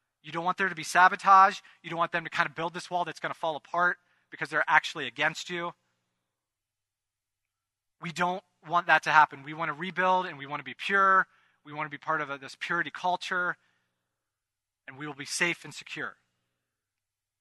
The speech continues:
We don't want those other people to mess things up, so let's justify it by some not-so-subtle racism.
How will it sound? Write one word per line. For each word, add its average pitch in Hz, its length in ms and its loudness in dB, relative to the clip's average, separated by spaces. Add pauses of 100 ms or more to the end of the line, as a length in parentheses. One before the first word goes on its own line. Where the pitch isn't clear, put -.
(480)
We 151 100 -14
don't 185 220 -6
want 190 200 -4
those 180 300 -2
other 175 180 -4
people 165 420 -10
to - 120 -16
mess 147 240 -2
things 160 320 -12
up, 131 220 -4 (440)
so 156 240 -8
let's 160 260 -2
justify 143 600 -2
it 143 140 -12
by 131 220 -6
some 135 280 -18
not-so-subtle 139 640 -10
racism. 113 560 -18